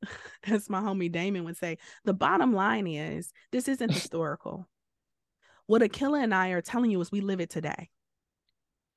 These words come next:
Speaker 1: So for people to look at this as some kind of historical context that has long gone,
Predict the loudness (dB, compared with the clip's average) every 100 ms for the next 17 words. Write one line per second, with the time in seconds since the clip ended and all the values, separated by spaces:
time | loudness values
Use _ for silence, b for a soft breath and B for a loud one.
0 | _ _ -2 0 2 0 0 2 2 0
1 | -2 -2 -2 -2 -4 -4 -2 -4 -4 -2
2 | -2 -2 -4 -4 -4 -4 -8 -4 0 2
3 | 0 -2 -6 -4 0 0 0 -2 -4 -4
4 | -4 -4 -4 B B B -2 0 0 2
5 | 2 2 2 2 2 2 0